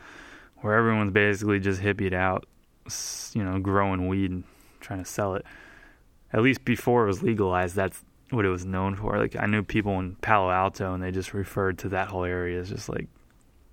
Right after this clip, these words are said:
weed growing country, more or less. But yeah, that really sucks. Really sucks. I wish, uh, I always wish, wish we can just dump the excess rain happening here over there.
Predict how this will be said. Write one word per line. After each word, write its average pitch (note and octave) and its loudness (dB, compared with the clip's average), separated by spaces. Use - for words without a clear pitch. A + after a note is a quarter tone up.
weed F#2 0
growing G#2 0
country, F#2 -4
more F#2 -6
or F2+ -6
less. F#2+ -10
But G#2+ 4
yeah, G#2 6
that A2+ 8
really G2+ 4
sucks. - -4
Really G#2 0
sucks. F#2+ -2
I G#2 0
wish, G#2 0
uh, F#2+ 0
I - 2
always C#3 6
wish, D3 4
wish C3 4
we B2 2
can A2 2
just G2+ -2
dump A#2+ 4
the G#2+ 4
excess B2+ 2
rain A2+ 2
happening G2 0
here G#2 0
over F#2+ 0
there. G2+ -2